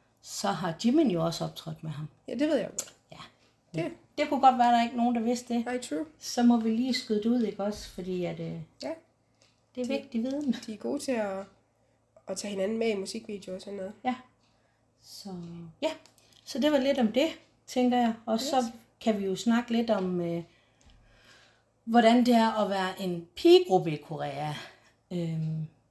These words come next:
Speaker 1: når man ikke er lige så stor som Blackpink.
Speaker 2: Mm.
Speaker 1: Hvad tænker du der, Jessica?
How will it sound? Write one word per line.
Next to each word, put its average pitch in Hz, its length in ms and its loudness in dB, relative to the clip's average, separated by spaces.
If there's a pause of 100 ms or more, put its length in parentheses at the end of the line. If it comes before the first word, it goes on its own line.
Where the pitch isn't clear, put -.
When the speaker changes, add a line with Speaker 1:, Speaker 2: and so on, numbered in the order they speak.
Speaker 1:
når 202 260 2
man 180 260 0 (200)
ikke 277 560 2 (140)
er 190 240 0 (1160)
lige 220 360 6
så 214 180 0
stor 190 300 -2
som 175 280 -4
Blackpink. 160 640 -6 (760)
Speaker 2:
Mm. 247 240 -8 (640)
Speaker 1:
Hvad 202 160 -6
tænker 202 340 -4
du 175 120 -6
der, 175 160 -10 (140)
Jessica? 170 340 -14